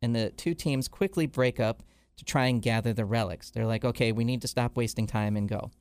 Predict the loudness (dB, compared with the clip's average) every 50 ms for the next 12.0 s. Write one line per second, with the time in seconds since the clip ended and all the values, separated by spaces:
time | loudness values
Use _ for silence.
0 | _ _ _ -4 -2 0 0 0 0 0 0 2 2 4 4 4 2 2 0 -2
1 | -2 -2 -2 -2 -2 -4 -6 -6 -6 -6 -4 -2 -2 -2 -2 0 0 0 0 0
2 | 0 0 -2 0 0 -2 -2 -4 -4 -6 -6 -4 -2 -2 -2 -4 -6 -6 -6 -6
3 | -6 -8 -14 -20 -20 -20 -20 _ _ _ 2 2 2 2 2 2 2 2 2 2
4 | 2 2 2 2 0 0 -2 0 0 2 2 2 2 0 -2 -2 -2 0 0 -2
5 | -2 -2 -4 -4 -4 -6 -10 -8 -4 -2 -2 0 0 -2 0 0 0 0 0 2
6 | 0 0 2 0 -2 -2 -2 -2 0 0 0 -2 -2 -4 -4 -4 -2 -2 -2 -2
7 | -2 -2 0 0 0 0 -2 -2 -4 -2 0 0 0 0 0 0 0 0 0 0
8 | -2 -4 -8 -16 -20 _ _ _ _ -2 0 2 2 2 2 4 4 4 2 2
9 | 0 0 0 0 0 -2 -4 -4 -2 0 2 2 0 -2 -2 -2 -2 -2 -4 -4
10 | -4 -4 -2 -2 -4 -4 -4 -4 -4 -2 -4 -4 -4 -2 -2 -2 -2 -2 0 0
11 | 0 2 2 2 2 2 2 0 0 0 -2 -2 -4 -6 -12 -16 -18 -20 -20